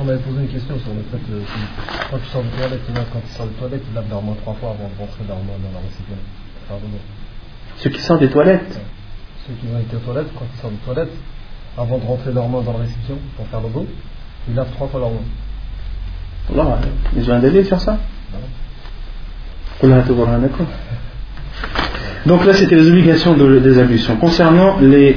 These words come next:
Speaker 2: euh, les choses, euh, les sunan, les choses, euh, préférables,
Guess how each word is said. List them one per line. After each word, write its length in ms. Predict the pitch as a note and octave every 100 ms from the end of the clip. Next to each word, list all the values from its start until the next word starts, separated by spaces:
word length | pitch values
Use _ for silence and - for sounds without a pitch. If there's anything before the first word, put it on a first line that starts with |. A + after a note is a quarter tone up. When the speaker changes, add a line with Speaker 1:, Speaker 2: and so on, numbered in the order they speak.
| C#3
Speaker 2:
euh, 640 | B2 A#2 A#2 A2+ G#2 - -
les 100 | B2+
choses, 520 | - F3 E3 - - - - - -
euh, 80 | A2
les 160 | B2 B2+
sunan, 460 | - F#3 D#3+ F3 - - -
les 100 | A#2+
choses, 480 | - E3 D3+ - - -
euh, 140 | A2+
préférables, 680 | A2 C3+ - A#2 D#3+ F#3+